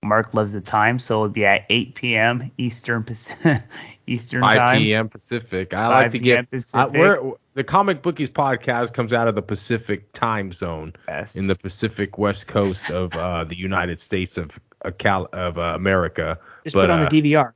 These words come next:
Speaker 3: You can watch it at eight.
Speaker 1: And it'll be on T B S and Cartoon Network.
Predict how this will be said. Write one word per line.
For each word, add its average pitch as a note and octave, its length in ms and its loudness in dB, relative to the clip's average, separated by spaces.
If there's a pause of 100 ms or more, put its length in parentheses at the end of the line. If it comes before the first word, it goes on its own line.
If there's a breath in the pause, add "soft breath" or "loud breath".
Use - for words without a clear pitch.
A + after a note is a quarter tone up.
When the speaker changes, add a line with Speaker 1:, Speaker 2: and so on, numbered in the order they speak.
Speaker 3:
You D3+ 120 -16
can D3 120 -2
watch C#3+ 240 2
it B2 120 -6
at - 40 -12
eight. A2+ 300 -12 (160)
Speaker 1:
And B2+ 160 2
it'll C#3+ 140 6
be C3+ 160 4
on C3 160 6
T D#3+ 240 -2
B C#3+ 220 2
S D3+ 380 4
and C#3+ 260 -2
Cartoon C#3+ 600 -4
Network. B2+ 680 -4